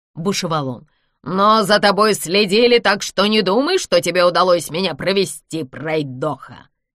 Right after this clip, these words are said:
"Нэнси не сделала ничего плохого", упрямо заявила Лолита.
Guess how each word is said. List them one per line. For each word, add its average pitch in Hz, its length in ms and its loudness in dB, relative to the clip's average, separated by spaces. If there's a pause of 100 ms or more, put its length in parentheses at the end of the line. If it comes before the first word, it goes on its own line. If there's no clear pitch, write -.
(420)
"Нэнси 302 460 -6
не 285 180 -4
сделала 277 400 -6
ничего 277 420 -8
плохого", 262 760 -6 (360)
упрямо 202 460 -6
заявила 185 440 -6
Лолита. 190 500 -8